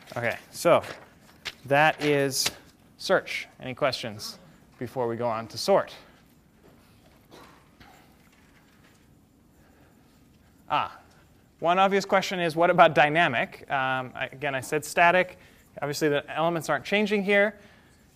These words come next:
Just doing search in log base B of n. Uh, it turns out you can do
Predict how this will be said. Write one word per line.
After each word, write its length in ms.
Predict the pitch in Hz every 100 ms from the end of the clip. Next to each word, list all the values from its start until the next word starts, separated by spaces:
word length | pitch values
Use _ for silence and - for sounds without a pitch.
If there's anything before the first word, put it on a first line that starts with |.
| _ _ _ _ _ _
Just 240 | - 190 -
doing 160 | 175
search 540 | 143 196 214 226 - - - 165
in 100 | 165
log 200 | 160 160
base 180 | 160 151
B 140 | 160
of 100 | 151
n. 260 | 170 214 240 - _ _ -
Uh, 300 | 156 151 156
it 40 |
turns 260 | - 202 196
out 240 | 180 180
you 120 | 170 175
can 220 | 185 175
do 400 | 165 160 156